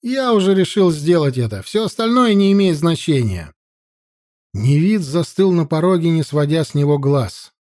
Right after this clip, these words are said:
А Юр стянул тяжёлое кольцо с засохшего пальца. Рука была небольшая, отметил он про себя, и надвинул кольцо себе на большой палец правой руки. В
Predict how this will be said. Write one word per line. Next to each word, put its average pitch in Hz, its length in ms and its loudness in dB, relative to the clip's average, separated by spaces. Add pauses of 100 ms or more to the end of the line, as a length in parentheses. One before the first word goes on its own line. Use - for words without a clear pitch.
(320)
А 95 120 -6
Юр 127 320 -2
стянул 139 440 0
тяжёлое 131 500 0
кольцо 117 480 -2
с 135 60 -6
засохшего 123 720 -2
пальца. 117 600 -4 (1000)
Рука 175 380 -2
была 220 240 0
небольшая, 202 840 0
отметил 139 440 0
он 131 160 0
про 127 140 -4
себя, 131 440 -2
и 127 60 0
надвинул 151 580 0
кольцо 151 460 -2
себе 143 360 -2
на 156 100 0
большой 131 420 -2
палец 151 480 -4
правой 127 480 -2
руки. 117 480 -4 (1000)
В - 140 -20